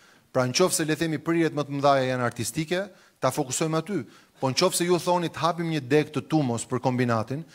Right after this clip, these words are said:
që mos shkojmë gjithë ke piramida, fare mirë mund të bëjmë atë. Do ishte më mirë ta bëni ju këtë, e, propozim, pra ne t'ju japim hapësirën, ju na sillni propozimet, se gjasat janë, po e bët propozimin ju dhe do ta përdorni më shumë.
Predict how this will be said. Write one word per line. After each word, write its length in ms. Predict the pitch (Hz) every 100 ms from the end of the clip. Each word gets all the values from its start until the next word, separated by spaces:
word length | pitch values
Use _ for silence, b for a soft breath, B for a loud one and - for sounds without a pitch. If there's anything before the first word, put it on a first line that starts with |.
| B
që 120 | - 120
mos 160 | 123
shkojmë 240 | - 147 135
gjithë 160 | 139
ke 80 | 131
piramida, 560 | 127 117 120 131 156 185 B B B
fare 380 | - - 170 185
mirë 180 | 185 185
mund 160 | 175 151
të 60 |
bëjmë 180 | 165 160
atë. 220 | 156 127 98 b b b b
Do 120 | 113 147
ishte 260 | 190 - 151
më 160 | 151 185
mirë 240 | 190 190
ta 120 | 175 139
bëni 240 | 156 147
ju 160 | - 160
këtë, 220 | - 135
e, 440 | 120 117 117 - 120
propozim, 520 | 123 110 104 110 175
pra 140 | 139
ne 120 | 123 151
t'ju 100 | 156
japim 300 | 143 143 135
hapësirën, 400 | 123 - 131 117
ju 100 | 135
na 120 | 131
sillni 240 | 120 131 120
propozimet, 640 | 117 110 104 147 180 180 B B B
se 180 | - 143
gjasat 540 | 113 170 196 180 165
janë, 240 | 151 120 107
po 120 | -
e 80 | 160
bët 160 | 156 180
propozimin 540 | 180 170 147 170 160
ju 100 | 170 185
dhe 60 | 156
do 80 | 156
ta 100 | 151
përdorni 400 | 160 147 156 147
më 100 | 135
shumë. 400 | 127 104 - B